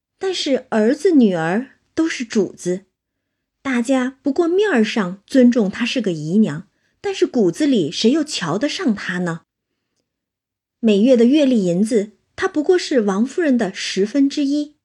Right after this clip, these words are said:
连尤氏都跟凤姐儿说：“赵姨娘、周姨娘不过是两个苦户子，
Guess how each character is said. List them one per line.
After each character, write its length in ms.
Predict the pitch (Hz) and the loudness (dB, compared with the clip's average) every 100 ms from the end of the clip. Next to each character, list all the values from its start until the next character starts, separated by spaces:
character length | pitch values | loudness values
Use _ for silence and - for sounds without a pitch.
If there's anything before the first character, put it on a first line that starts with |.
| _ _ _ | _ _ _
连 220 | 254 320 302 | -2 0 4
尤 200 | 208 277 | 4 4
氏 360 | - 403 240 | 0 2 2
都 240 | 202 - 233 | 0 -4 0
跟 160 | 247 | 0
凤 240 | 247 262 226 | 0 2 2
姐 120 | 185 | 0
儿 60 | |
说： 400 | 151 - 196 196 - _ _ | -6 -2 -2 -2 -10 _ _
“赵 200 | - 254 | -4 -2
姨 120 | 214 | 0
娘、 320 | 208 196 180 208 | 0 -2 -4 -4
周 220 | 294 277 | -4 -2
姨 120 | 254 | 0
娘 360 | 180 143 180 - | -2 -4 -8 -8
不 100 | 226 | -4
过 140 | 240 | -2
是 160 | 254 269 | 0 0
两 220 | 208 143 | -2 -2
个 120 | - | -6
苦 320 | 214 - - - | -8 -6 -8 -8
户 260 | 127 330 | -2 -2
子， 220 | 196 - | -2 -8